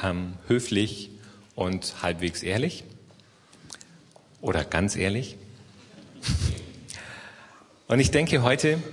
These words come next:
dass es nicht wirklich falsch ist, so zu leben, aber ich denke, dass es falsch ist, es als Frucht zu identifizieren, weil wenn wir ehrlich sind, dann kriegen ganz viele Leute es hin, halbwegs anständig zu leben, auch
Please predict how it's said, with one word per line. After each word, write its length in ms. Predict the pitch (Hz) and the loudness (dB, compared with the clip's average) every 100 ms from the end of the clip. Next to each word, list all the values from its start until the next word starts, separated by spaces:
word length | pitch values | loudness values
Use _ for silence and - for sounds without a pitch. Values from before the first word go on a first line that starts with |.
| - - - - - - - - - - - | -14 -16 -20 -20 -20 -20 -20 -20 -20 -20 -6
dass 180 | - 127 | 0 2
es 160 | 151 - | 2 2
nicht 220 | 165 - | 2 4
wirklich 380 | 139 160 175 - | 2 4 2 2
falsch 320 | 139 208 - | 2 2 2
ist, 240 | 95 87 | 0 0
so 120 | - 101 | 0 2
zu 200 | - 107 | 2 2
leben, 460 | 104 139 160 175 - | 4 4 2 0 0
aber 160 | 113 | 0
ich 120 | 120 | 0
denke, 480 | - 113 123 123 127 - - - - - - - - - | 2 2 2 0 0 -6 -16 -20 -20 -20 -20 -20 -6 0
dass 180 | 113 | 4
es 140 | 120 - | 4 2
falsch 340 | - 127 131 | 2 0 2
ist, 200 | 123 - | 0 0
es 260 | 127 - - - | -2 -2 -8 -8
als 220 | - 107 - | -2 0 0
Frucht 400 | - 143 - - | -2 -2 -2 -2
zu 100 | 113 | 0
identifizieren, 1000 | 104 98 87 95 - - - 82 78 80 | 0 0 0 -4 -6 -8 -4 -2 -4 -2
weil 300 | 92 92 90 | 2 2 2
wenn 240 | 90 101 104 | 0 2 2
wir 200 | 107 92 | 2 4
ehrlich 340 | 110 135 131 | 2 2 0
sind, 260 | - 127 131 - - - - - | -2 -2 -2 -10 -16 -18 -12 -2
dann 120 | 117 | 0
kriegen 320 | 120 135 131 | 0 0 2
ganz 180 | 123 123 | 2 0
viele 260 | - 156 127 | -2 2 2
Leute 520 | 90 87 - 90 90 - - - - _ - | 2 0 0 -2 -2 -8 -18 -20 -20 _ -6
es 160 | 101 - | -2 2
hin, 240 | 107 98 | 2 2
halbwegs 380 | 98 - 92 - | 0 0 -2 -2
anständig 520 | 101 - 117 98 - | -4 -2 -2 -2 -2
zu 100 | - | -2
leben, 440 | 98 120 87 78 - | 0 0 -2 -6 -4
auch 380 | 92 92 - | -4 -4 -8